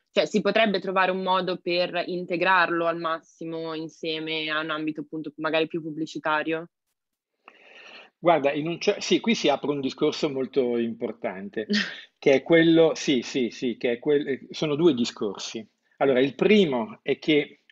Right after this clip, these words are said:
Speaker 2: lo storytelling che molto probabilmente tu impari all'università non è esattamente lo storytelling, eh, diciamo, puro per come è nato e come si è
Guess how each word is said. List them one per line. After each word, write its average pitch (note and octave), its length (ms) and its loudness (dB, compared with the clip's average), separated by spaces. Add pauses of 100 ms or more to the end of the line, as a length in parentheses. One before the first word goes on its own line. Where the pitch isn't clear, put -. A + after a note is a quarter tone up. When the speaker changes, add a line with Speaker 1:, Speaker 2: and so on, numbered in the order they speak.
(160)
Speaker 2:
lo F3+ 140 6
storytelling D#3 800 0
che C3+ 120 -2
molto D#3+ 340 -4
probabilmente B2+ 720 -2
tu C3+ 360 -2
impari B2 420 0
all'università A2+ 840 -2
non D3+ 260 0
è C3 100 0
esattamente B2 760 -2
lo A#2+ 120 -2
storytelling, A#2+ 920 -4 (480)
eh, A2 380 0
diciamo, A#2+ 360 -4
puro C#3+ 500 6
per A#2 200 -6
come B2 340 0
è A#2 40 -2
nato A#2 480 -2
e A2+ 60 -2
come B2+ 240 -4
si A#2+ 160 -4
è A2+ 280 0